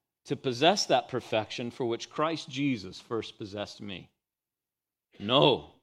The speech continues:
dear brothers and sisters, I have not achieved it, but I focus on this one thing, forgetting the past and looking forward to what lies ahead. I press on to reach the end of the race and receive the heavenly prize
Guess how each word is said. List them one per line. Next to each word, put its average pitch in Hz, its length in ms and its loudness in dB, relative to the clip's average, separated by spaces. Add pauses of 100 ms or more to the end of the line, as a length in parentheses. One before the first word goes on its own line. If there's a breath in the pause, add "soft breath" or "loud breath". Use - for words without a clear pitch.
(120)
dear 135 200 2
brothers 160 380 8
and 175 100 0
sisters, 123 440 -4
I 131 120 4
have 160 180 2
not 165 160 2
achieved 160 400 -6
it, 85 160 -10 (960)
but 95 80 -10
I 127 140 0
focus 170 680 -2
on 147 240 -2
this 156 180 -4
one 151 280 -2
thing, 80 340 -8 (1080)
forgetting 120 500 -2
the 87 60 -8
past - 580 -10 (2250)
and 92 140 -8
looking 143 240 -2
forward 123 520 -4 (400)
to 120 100 -8
what 120 160 -2
lies 117 340 -2
ahead. 98 340 -8 (840)
I 147 160 10
press 180 340 4
on 185 280 4
to 151 120 -2
reach 151 260 4
the 156 140 2
end 190 140 4
of 165 80 2
the 143 80 2
race 127 400 2
and 135 100 -2
receive 143 380 0
the 131 100 4
heavenly 165 460 4
prize 110 720 -4